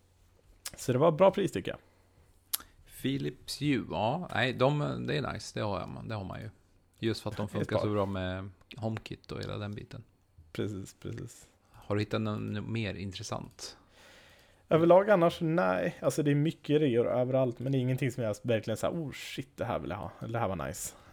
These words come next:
Speaker 1: Ehm, mycket amerikanska rabatter och sånt här, men i Sverige så var det ingenting som jag bara, "Nej, det här vill jag ha." Eh, så tyvärr ingenting.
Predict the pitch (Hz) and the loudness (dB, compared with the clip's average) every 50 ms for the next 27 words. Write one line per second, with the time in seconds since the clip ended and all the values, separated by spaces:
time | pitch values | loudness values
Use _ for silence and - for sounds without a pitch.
0 | - - 107 107 104 50 50 50 - - - 50 - - - - - _ _ _ | -14 -12 -12 -10 -10 -10 -10 -12 -12 -12 -12 -12 -12 -14 -14 -16 -20 _ _ _
1 | - 143 - _ _ _ - 120 120 120 - - - 135 127 123 117 - - 120 | -20 -20 -20 _ _ _ -4 -2 -2 -2 -2 0 2 2 2 2 0 0 0 2
2 | 113 113 107 104 - - 101 98 98 95 - - - - - - - - - _ | 2 2 2 -2 -4 -2 -2 0 0 -2 -4 -8 -16 -20 -20 -20 -20 -20 -20 _
3 | - - 92 90 87 85 - - - 98 98 95 82 78 87 - - 98 98 92 | -6 -4 -2 0 -2 -2 -4 -6 -8 -8 -6 -4 -4 -6 -6 -8 -8 -10 -10 -8
4 | - - 113 104 101 98 92 - - 98 92 90 - - - 117 107 98 95 - | -4 -2 -2 -2 -2 -4 -6 -8 -8 -6 -6 -4 -6 -6 -8 -10 -10 -10 -10 -10
5 | - 92 90 - 98 95 92 90 87 - - - - - 147 151 156 151 143 135 | -10 -10 -10 -8 -8 -8 -6 -4 -4 -4 -4 -6 -6 -8 -8 -6 -6 -6 -6 -8
6 | - - 147 123 117 110 110 120 117 - _ - - - - - - - 139 - | -8 -8 -8 -6 -6 -6 -8 -10 -12 -14 _ -12 -10 -6 -6 -6 -6 -6 -8 -12
7 | _ _ _ - - - _ _ _ _ _ - - - - _ _ _ _ _ | _ _ _ -20 -20 -20 _ _ _ _ _ -20 -20 -20 -20 _ _ _ _ _
8 | _ - - - 107 110 104 98 104 - - - 117 - - 127 131 151 165 135 | _ -8 -6 -6 -6 -6 -6 -8 -8 -8 -6 -8 -4 -2 0 2 4 4 2 2
9 | 113 120 123 120 113 - 156 160 - | 0 -2 -4 -4 -6 -6 -6 -8 -8